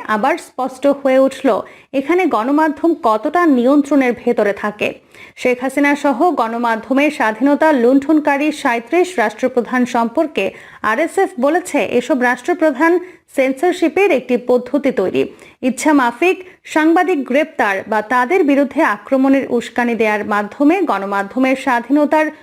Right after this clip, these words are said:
টুটি চেপে ধরছে। আরএসএফ আরও বলেন,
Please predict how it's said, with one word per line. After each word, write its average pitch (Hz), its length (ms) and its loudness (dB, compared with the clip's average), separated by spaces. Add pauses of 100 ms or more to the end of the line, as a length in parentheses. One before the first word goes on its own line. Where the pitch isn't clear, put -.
(260)
টুটি 339 280 2
চেপে 240 260 0
ধরছে। 208 540 -6 (380)
আরএসএফ 349 540 -2
আরও 294 360 0
বলেন, 214 420 -2